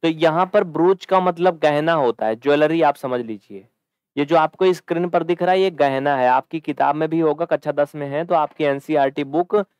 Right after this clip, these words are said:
एक्सरसाइज ट्वेल्व पॉइंट टू क्वेश्चन नंबर नाइन में देखिए किताब में फिगर दिया है जिसका नाम है ट्वेल्व पॉइंट ट्वेल्व, ट्वेल्व पॉइंट वन टू, ये चित्र का नाम है, आकृति का, ठीक है। चलिए क्वेश्चन पढ़ते हैं। कह रहा है एक वृत्ताकार ब्रूच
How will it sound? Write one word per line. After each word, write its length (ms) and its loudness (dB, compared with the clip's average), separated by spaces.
एक्सरसाइज 520 0
ट्वेल्व 220 2
पॉइंट 300 -2
टू 100 -2
क्वेश्चन 320 -4
नंबर 200 -2
नाइन 220 -2
में 140 -4
देखिए 260 -4
किताब 340 -2
में 140 -4
फिगर 400 -2
दिया 280 2
है 140 4
जिसका 300 0
नाम 220 0
है 60 0
ट्वेल्व 280 2
पॉइंट 280 0
ट्वेल्व, 300 0
ट्वेल्व 240 2
पॉइंट 320 0
वन 240 2
टू, 200 -4
ये 240 0
चित्र 280 -6
का 120 -2
नाम 240 -2
है, 80 0
आकृति 380 -4
का, 120 -4
ठीक 180 -4
है। 120 4
चलिए 200 2
क्वेश्चन 320 -2
पढ़ते 280 0
हैं। 140 0
कह 60 6
रहा 100 6
है 60 4
एक 120 -4
वृत्ताकार 540 2
ब्रूच 380 -2